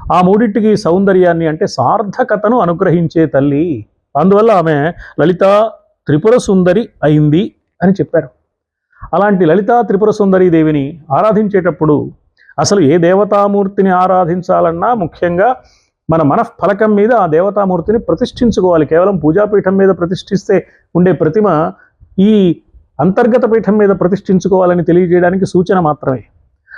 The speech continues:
అందుకని పూజాపీఠం మీద ప్రతిమను ఏర్పాటు చేసుకుంటాం. ఆ ప్రతిమలో దాగిన విశ్వ చైతన్యాన్ని అంతరంగంలో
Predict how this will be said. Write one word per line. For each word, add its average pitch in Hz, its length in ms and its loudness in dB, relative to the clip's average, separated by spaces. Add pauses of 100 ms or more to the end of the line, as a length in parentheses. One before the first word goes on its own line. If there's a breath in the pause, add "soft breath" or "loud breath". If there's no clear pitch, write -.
(120)
అందుకని 240 300 2
పూజాపీఠం 214 640 0
మీద 233 100 2
ప్రతిమను 214 460 0
ఏర్పాటు 190 380 0
చేసుకుంటాం. 143 640 -2 (500)
ఆ 127 120 0
ప్రతిమలో 165 600 0
దాగిన 151 520 -2
విశ్వ 156 360 -2
చైతన్యాన్ని 156 600 0 (320)
అంతరంగంలో 160 720 0